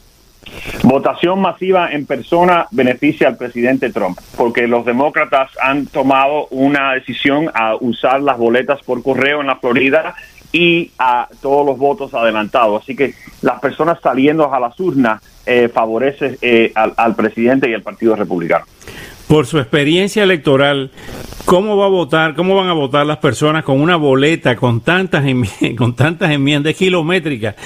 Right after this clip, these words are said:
Speaker 2: Hemos tenido que dividir en dos días, empezamos a leerla y vamos a tener que continuar mañana porque no hay tiempo para la, además la forma de las preguntas tan largas. Eh, realmente,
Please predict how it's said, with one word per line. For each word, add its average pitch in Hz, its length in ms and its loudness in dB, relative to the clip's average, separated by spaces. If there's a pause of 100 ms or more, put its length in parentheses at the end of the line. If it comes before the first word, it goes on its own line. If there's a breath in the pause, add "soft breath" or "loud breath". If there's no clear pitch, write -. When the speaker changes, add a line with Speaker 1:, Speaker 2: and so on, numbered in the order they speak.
(220 loud breath)
Speaker 2:
Hemos 170 260 2
tenido 185 320 2
que 160 120 -2
dividir 143 400 2
en 180 100 0
dos 147 220 0
días, 156 180 4
empezamos 143 500 -2
a 180 40 0
leerla 147 480 0 (300 loud breath)
y 135 100 6
vamos 165 260 2
a 156 60 -12
tener 160 200 0
que 160 120 -2
continuar 143 400 0
mañana 160 440 0
porque 139 160 -2
no 135 80 -2
hay 151 100 -2
tiempo 156 360 -2
para 117 340 0 (280 loud breath)
la, 113 380 2
además 120 380 0
la 170 120 -2
forma 185 340 0
de 165 60 0
las 151 120 -2
preguntas 151 540 0
tan 123 240 0
largas. 135 540 -2 (420 loud breath)
Eh, 107 480 2 (260)
realmente, 190 920 0